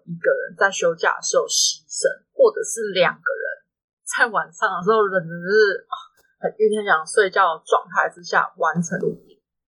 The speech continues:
加上我们的工作没有办法太过于分心，尤其是你不管是剪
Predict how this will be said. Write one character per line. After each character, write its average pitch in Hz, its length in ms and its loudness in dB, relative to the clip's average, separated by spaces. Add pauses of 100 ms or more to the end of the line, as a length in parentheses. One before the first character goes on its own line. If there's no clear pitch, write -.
(260)
加 285 220 -2
上 294 180 2
我 175 160 -6
们 160 180 -16
的 175 120 -12 (100)
工 - 320 -2
作 - 480 0 (140)
没 190 180 2
有 208 160 -2 (160)
办 175 240 2
法 - 300 -4
太 - 260 2 (220)
过 208 260 4
于 - 80 -20 (240)
分 165 260 0
心， - 320 -8 (640)
尤 214 160 4
其 466 200 0
是 247 380 2
你 151 280 -10
不 427 80 -2
管 - 180 2
是 208 140 -10
剪 - 220 2